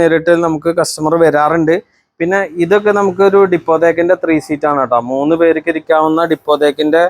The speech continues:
ത്രീ സീറ്റ് ആണ്. ഇത് നമുക്ക് ശരിക്കും ഇതിന്റെ പ്രൈസ് വരുന്നത് ഇരുപത്തിനാല് തൊള്ളായിരത്തി തൊണ്ണൂറാണ്. നമുക്കിത്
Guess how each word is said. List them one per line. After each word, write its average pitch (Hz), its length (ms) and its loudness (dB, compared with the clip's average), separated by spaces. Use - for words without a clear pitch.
ത്രീ 151 140 2
സീറ്റ് 156 300 0
ആണ്. 151 120 0
ഇത് 147 100 0
നമുക്ക് 175 320 -2
ശരിക്കും 160 400 -2
ഇതിന്റെ 185 260 2
പ്രൈസ് 170 420 0
വരുന്നത് 170 340 2
ഇരുപത്തിനാല് 156 540 0
തൊള്ളായിരത്തി 156 480 0
തൊണ്ണൂറാണ്. 147 480 -2
നമുക്കിത് 135 340 -6